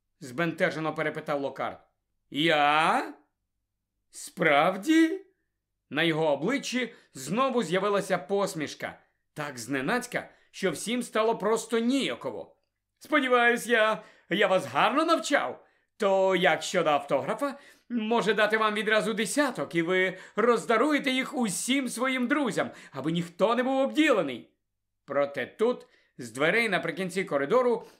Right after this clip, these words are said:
вигулькнула чиясь голова і почувся голос. «Гільдерою! Ти, нестерпний хлопчисько!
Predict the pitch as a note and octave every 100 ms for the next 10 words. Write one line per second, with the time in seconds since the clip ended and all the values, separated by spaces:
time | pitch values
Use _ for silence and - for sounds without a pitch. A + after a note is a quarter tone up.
0 | - A#2+ G#3 C4+ C4 - C4 A#3+ A#3 -
1 | F3 F#3+ E3+ C#3+ E3+ G3 A3 F3+ F#3 F#3
2 | G3+ G#3 G3+ A3+ F#3+ A#2 - _ _ _
3 | - A#2 G#3+ B3 G#3 C4+ C4+ C4 G3+ D#3
4 | D#3 - _ _ _ _ A3 B3 C#3 -
5 | _ - D3 B3 - F3 A3+ - B3+ B3+
6 | A3 C4+ C4+ C#4 G#3+ - D#3